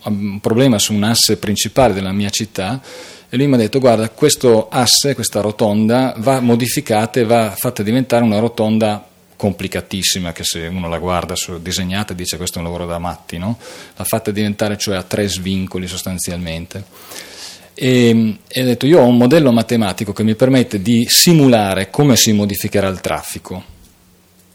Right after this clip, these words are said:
E quindi lui ha portato il suo modello matematico in giunta, lo ha spiegato, ha detto: "Io ridurrò il traffico, se voi ci credete a questa cosa,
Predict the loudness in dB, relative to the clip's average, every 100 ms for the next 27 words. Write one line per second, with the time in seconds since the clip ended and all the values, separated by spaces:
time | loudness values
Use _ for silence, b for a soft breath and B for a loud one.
0 | _ _ b b b b b b -8 2
1 | 4 6 6 4 2 0 2 2 2 -4
2 | -2 0 0 0 -2 -4 -4 -2 -2 -4
3 | -8 -2 0 0 0 -2 -2 -2 0 -2
4 | -2 -4 -4 -2 0 -2 -2 -4 -4 -2
5 | -2 -2 0 2 4 2 2 2 2 2
6 | 0 0 -4 -8 -6 -4 -4 0 0 0
7 | -2 -4 0 0 2 0 -2 -8 -6 -4
8 | -4 -2 -2 -2 -2 -4